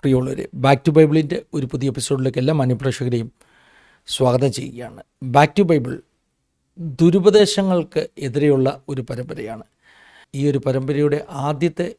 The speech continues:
എപ്പിസോഡുകളിൽ തന്നെ ഞാൻ പറഞ്ഞിരുന്നു, നമ്മൾ ഈ പരമ്പരയിൽ നമ്മൾ ചെയ്യുന്നത് ഓരോ ദുരുപദേശങ്ങളെ എടുത്ത് ഇത് ദുരുപദേശമാണെന്ന് പറഞ്ഞ് പഠിപ്പിക്കുകയല്ല. അതിൻ്റെ കാരണം ആയിരക്കണക്കിന്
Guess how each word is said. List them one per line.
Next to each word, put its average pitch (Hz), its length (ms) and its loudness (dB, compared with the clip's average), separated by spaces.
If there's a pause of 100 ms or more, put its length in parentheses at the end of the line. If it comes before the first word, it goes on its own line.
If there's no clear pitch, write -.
എപ്പിസോഡുകളിൽ 143 760 -2
തന്നെ 147 220 -4 (160)
ഞാൻ 123 240 -6
പറഞ്ഞിരുന്നു, 120 500 -4 (840)
നമ്മൾ 156 240 4
ഈ 190 40 6
പരമ്പരയിൽ 139 680 0 (440)
നമ്മൾ 135 240 -4
ചെയ്യുന്നത് 135 520 -2 (760)
ഓരോ 196 420 6
ദുരുപദേശങ്ങളെ 196 880 4
എടുത്ത് 170 540 0 (240)
ഇത് 156 140 2 (100)
ദുരുപദേശമാണെന്ന് 143 920 2
പറഞ്ഞ് 135 240 0
പഠിപ്പിക്കുകയല്ല. 147 720 -2 (240)
അതിൻ്റെ 131 260 -2
കാരണം 147 440 4 (1160)
ആയിരക്കണക്കിന് 190 840 2